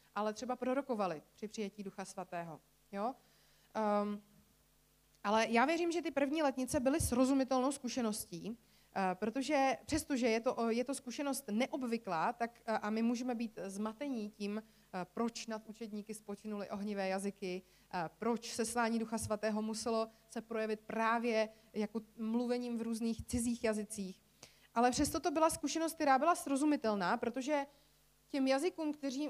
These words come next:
kterými ti lidé ro-, promlouvali, tak, eh, přihlížející lidé rozuměli. A obsah byl sdělitelný, eh, eh, z-, obsah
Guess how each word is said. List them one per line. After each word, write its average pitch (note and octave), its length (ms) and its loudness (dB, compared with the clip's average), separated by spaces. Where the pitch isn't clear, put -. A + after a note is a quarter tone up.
kterými D4+ 580 -2
ti C#4+ 100 -2
lidé C#4 480 2
ro-, A3+ 220 2
promlouvali, A#3+ 840 2
tak, C4 280 -2
eh, G#3+ 300 -2
přihlížející C#4+ 760 -2
lidé B3+ 280 2
rozuměli. A3+ 640 -2
A A3 120 2
obsah C#4 400 2
byl C#4+ 160 2
sdělitelný, A#3 760 2
eh, G3+ 240 0
eh, G#3+ 240 -2
z-, G3+ 280 -8
obsah C#4 400 -4